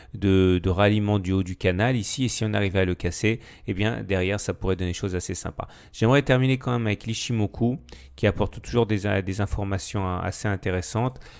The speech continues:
Le plus intéressant à comprendre, le plus important à comprendre, c'est qu'il faut regarder la position par rapport au nuage. Le nuage, c'est la zone qui est, euh, on va dire, soit, soit bleue, soit verte, là.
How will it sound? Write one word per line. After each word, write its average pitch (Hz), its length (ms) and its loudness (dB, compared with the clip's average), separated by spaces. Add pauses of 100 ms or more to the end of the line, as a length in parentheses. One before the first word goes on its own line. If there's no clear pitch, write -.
(120)
Le 110 60 -4
plus 131 220 0
intéressant 131 560 2
à 117 80 2
comprendre, 117 460 -2
le 95 60 -4
plus 117 200 0
important 127 480 0
à 113 40 2
comprendre, 95 520 -4
c'est 95 100 -6
qu'il - 160 -14
faut 113 140 0
regarder 110 260 4
la 127 100 4
position 113 360 0
par 101 160 0
rapport 95 260 2
au 95 80 2
nuage. 87 400 -2 (380)
Le 104 80 4
nuage, 120 480 6 (260)
c'est - 200 0
la 107 180 8
zone 120 320 4
qui 101 320 -2
est, 104 80 2
euh, 90 200 2
on 87 100 -2
va 87 100 -2
dire, 87 320 -6
soit, 92 500 -10
soit 98 300 -6
bleue, 104 420 -4
soit 92 280 -10
verte, 127 320 -10
là. 110 280 -12